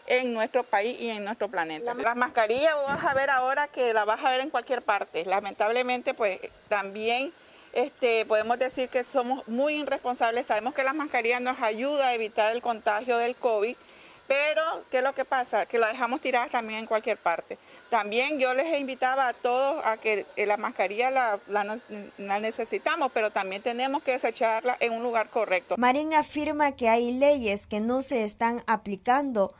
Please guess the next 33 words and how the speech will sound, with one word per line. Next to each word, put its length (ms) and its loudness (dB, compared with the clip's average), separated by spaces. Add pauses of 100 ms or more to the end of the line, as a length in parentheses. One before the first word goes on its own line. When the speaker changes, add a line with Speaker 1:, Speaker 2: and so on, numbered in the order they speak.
Speaker 2:
y 120 -8
que 180 4
de 160 2
llegarse 480 2
a 100 6
aplicar 500 0
esto 280 -4
vendría 420 0
a 40 2
reducir 500 -2
la 160 0
cantidad 500 -2
de 120 0
basura 520 0
en 140 -4
los 180 -8
diferentes 640 -4
lugares. 600 -6
Speaker 1:
Con 240 -2
la 260 0
alcaldía 560 2
hay 80 -2
una 160 0
multa 400 0
de 120 0
que 200 0
la 160 0
persona 540 -2
que 160 -4
deje 220 -2
tirada 440 2
la 120 2
basura, 600 0